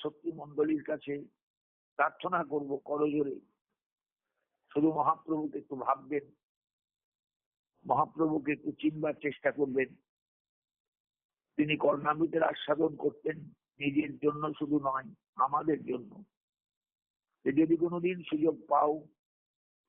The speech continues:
কোনো বর্ষা মেদুর রাতে, কোনো ভয়ঙ্কর দুর্যোগপূর্ণ কোনো রাত্রিকালে, রাত্রি, রাত্রিতে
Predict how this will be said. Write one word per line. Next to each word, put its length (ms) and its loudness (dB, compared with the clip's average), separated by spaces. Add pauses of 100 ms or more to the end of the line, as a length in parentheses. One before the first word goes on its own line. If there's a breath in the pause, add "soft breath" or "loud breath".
(1600)
কোনো 200 4
বর্ষা 480 2
মেদুর 400 -2
রাতে, 400 -2 (1600)
কোনো 200 4
ভয়ঙ্কর 640 2
দুর্যোগপূর্ণ 1080 -4 (720)
কোনো 380 -6 (220)
রাত্রিকালে, 760 0
রাত্রি, 520 0
রাত্রিতে 640 -8